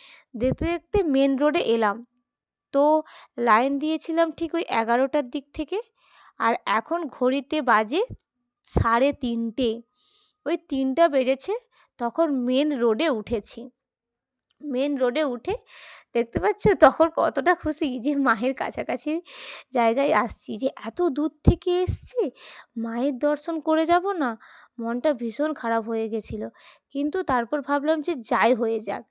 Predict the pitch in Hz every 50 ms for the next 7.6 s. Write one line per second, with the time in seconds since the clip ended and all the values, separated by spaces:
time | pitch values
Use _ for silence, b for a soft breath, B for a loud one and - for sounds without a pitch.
0 | B B B B B B - 277 262 233 277 320 285 277 349 359 - - - 392
1 | 381 349 381 359 - - 254 247 247 254 247 214 262 214 214 226 240 247 - _
2 | _ - 202 220 - 277 254 294 277 - - 285 262 254 240 247 220 226 226 202
3 | 202 214 - 196 196 - 240 240 233 B B B B B B B B _ - 233
4 | 240 285 330 294 269 240 285 294 302 269 240 240 226 220 220 208 - 240 233 240
5 | B B B B B B B _ - 233 262 233 226 214 208 214 - 240 240 233
6 | - - - 214 220 240 262 247 - 285 294 294 277 247 269 269 269 262 285 262
7 | 247 226 220 226 240 247 254 254 285 320 359 -